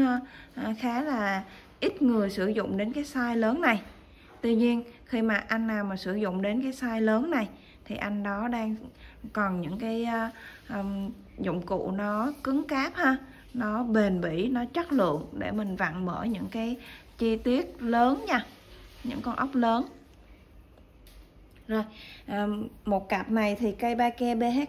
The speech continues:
ba em đo được chiều dài của nó là hai mươi tám phẩy năm xăng ti mét. Cây ba ke B H bốn thì em đo được là ba mươi lăm xăng ti mét ạ.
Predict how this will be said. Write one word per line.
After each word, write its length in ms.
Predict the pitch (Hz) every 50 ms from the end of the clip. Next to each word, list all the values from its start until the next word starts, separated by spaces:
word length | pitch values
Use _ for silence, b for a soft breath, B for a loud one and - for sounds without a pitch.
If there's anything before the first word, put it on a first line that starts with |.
| -
ba 240 | 269 262 262 262 254 254
em 180 | - 233 233
đo 180 | 226 240 233 240
được 220 | 226 208 175 175 180 -
chiều 160 | 226 202 196
dài 300 | 190 185 202 196 196 196
của 140 | 190 - 185
nó 200 | 185 185 185 208
là 100 | 233 262
hai 220 | 233 226 226 220
mươi 140 | 220 220 220
tám 260 | 220 220 214 214 247
phẩy 140 | 294 277 -
năm 240 | - 226 240 226 226
xăng 180 | - 240 226 220
ti 100 | 226 220
mét. 220 | 220 226 240 269 - - B B B B B B B B B B B B B B B B B B -
Cây 160 | - 262 254
ba 180 | 247 233 247 240
ke 260 | 240 - 247 240 240
B 100 | 226 226
H 200 | 233 240 247 262 254 254 -
bốn 400 | 233 220 233 233 240 247 359 381
thì 80 | 359 302
em 200 | - 220 220 220
đo 200 | 220 220 220 226
được 380 | 226 214 208 180 170 175 -
là 380 | 190 190 190 185 180 185 185 - -
ba 220 | 220 220 226 233
mươi 140 | 233 233 233
lăm 240 | 233 233 233 233 226
xăng 200 | - - 226 220
ti 80 | 233
mét 220 | 220 220 220 247 302
ạ. 120 | 285 -